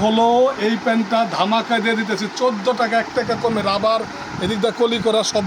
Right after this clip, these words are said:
দিক দিয়ে রাবার থাকবে। সবচেয়ে ছোটো আরও তিনটা সাইজ আছে এর থেকে বড়, স্টিকার প্যান্ট, দেখছেন? আমরা দিয়ে দিতেছি এগুলো একদম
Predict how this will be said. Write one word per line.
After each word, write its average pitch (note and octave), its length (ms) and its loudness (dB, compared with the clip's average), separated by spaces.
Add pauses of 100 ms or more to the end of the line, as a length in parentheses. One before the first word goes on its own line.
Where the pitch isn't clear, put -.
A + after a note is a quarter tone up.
দিক G#3+ 140 -2
দিয়ে G#3 140 2
রাবার G3+ 280 0
থাকবে। G#3 220 0 (480)
সবচেয়ে - 360 -2
ছোটো B3 180 0
আরও A3+ 200 0
তিনটা B3+ 300 0
সাইজ G#3 200 -4
আছে G3+ 120 -2
এর G3+ 140 -2
থেকে G#3 220 -4
বড়, G3+ 120 0 (540)
স্টিকার A#3 460 -2
প্যান্ট, G3 200 -2
দেখছেন? B3 260 0 (420)
আমরা G3 240 0
দিয়ে A#3 160 2
দিতেছি G3 260 -4
এগুলো F3+ 160 -2 (120)
একদম A#3+ 200 -6